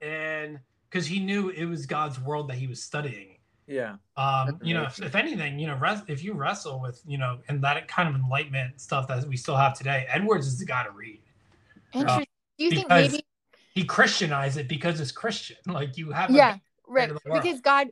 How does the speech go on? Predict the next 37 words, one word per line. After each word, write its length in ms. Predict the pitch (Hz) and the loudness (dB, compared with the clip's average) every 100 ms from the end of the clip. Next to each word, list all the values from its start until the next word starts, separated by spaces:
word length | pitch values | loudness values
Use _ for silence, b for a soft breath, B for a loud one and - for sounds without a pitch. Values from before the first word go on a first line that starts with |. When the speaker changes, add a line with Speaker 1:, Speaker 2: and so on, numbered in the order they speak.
| 240 | -2
Speaker 3:
God 200 | 269 269 | -2 -2
is 60 | |
the 60 | 240 | -6
creator 280 | - 254 240 | -8 -6 -6
of 40 | |
the 80 | 214 | -6
world, 360 | 233 302 208 196 | -2 -2 -2 -6
so 60 | 240 | -10
it's 80 | |
already 320 | - 269 262 208 | -6 -6 -6 -10
Christian. 720 | - 277 - 196 170 170 190 | -10 -10 -8 -6 -6 -8 -10
We 80 | 254 | -4
didn't 220 | 302 240 | -2 -4
Christianize 540 | - 277 - 226 196 | -6 -6 -4 -4 -4
it. 100 | 190 | -6
We 100 | 220 | -8
just 240 | 233 240 - _ | -6 -8 -12 _
discovered 560 | 233 214 233 226 226 214 | -10 4 6 6 6 4
what 180 | 196 - | 2 2
God 240 | 202 202 | 2 2
had 180 | 196 180 | -2 -8
made, 360 | 196 170 175 - | -6 -6 -10 -4
Speaker 2:
Yeah, 100 | 147 | 2
Speaker 3:
right? 160 | 139 139 | 2 2
Speaker 2:
reason. 560 | 135 123 123 123 127 123 b b b - | 0 -2 -4 -8 -12 -14 b b b 2
Speaker 3:
And 240 | 254 262 240 | 4 4 2
do 120 | 294 | 4
you 80 | 330 | 4
think 240 | 440 339 | 4 4
that 220 | 311 285 - - - - | 6 6 2 -20 -16 -4
that 320 | 226 247 285 - | 2 2 2 -2
point 320 | - 269 254 | -8 -4 -4
you 120 | 208 226 | -4 -8
just 180 | 226 | -6
brought 180 | 233 214 | -2 0
up, 200 | 202 180 - | 0 -2 -6
how, 400 | 202 202 196 202 | -4 0 0 -2